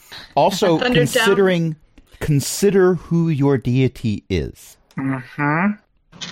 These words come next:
Speaker 1: And their history.
Speaker 3: Well, he's all about not doing s-, they, 'cause it's he or she, depending on how they want, um, are all about, uh, n-,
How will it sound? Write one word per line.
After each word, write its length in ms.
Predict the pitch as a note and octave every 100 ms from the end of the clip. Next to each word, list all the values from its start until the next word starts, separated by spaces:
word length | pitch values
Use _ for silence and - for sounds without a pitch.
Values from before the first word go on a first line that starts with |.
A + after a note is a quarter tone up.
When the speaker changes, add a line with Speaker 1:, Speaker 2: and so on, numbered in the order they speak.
| - - - - - _ -
Speaker 1:
And 240 | B2+ B2+ A2+
their 220 | A#2+ A2+
history. 680 | G2 A2 - - - - - _ - - - - _ _ _ -
Speaker 3:
Well, 140 | C#3+ C#3
he's 160 | C3+
all 160 | D3 D3+
about 180 | D3 C3+
not 320 | C3 B2 -
doing 300 | B2+ B2 B2
s-, 280 | A#2+ - - -
they, 520 | D3 C3 C#3+ D3+ C#3+
'cause 340 | C3 A#2+ A#2+
it's 200 | - - -
he 280 | C3+ C3
or 120 | A#2+ A2+
she, 220 | - A#2+
depending 420 | A#2 B2 A2+ A2
on 220 | G#2+ G#2+ -
how 180 | - A2
they 160 | C#3
want, 220 | C3+ A#2 - - - - - -
um, 560 | D3 C#3+ C#3+ C#3 C3+ C3 - - _ C3 B2+ C3 C3 C3 -
are 220 | C3+ A#2+ -
all 260 | - D#3+ F3
about, 680 | D#3+ C3 D3 C3 B2 A#2+ C#3
uh, 160 | C#3+ B2+ - - _ _ -
n-, 640 | C3 C3 C3 C3 C3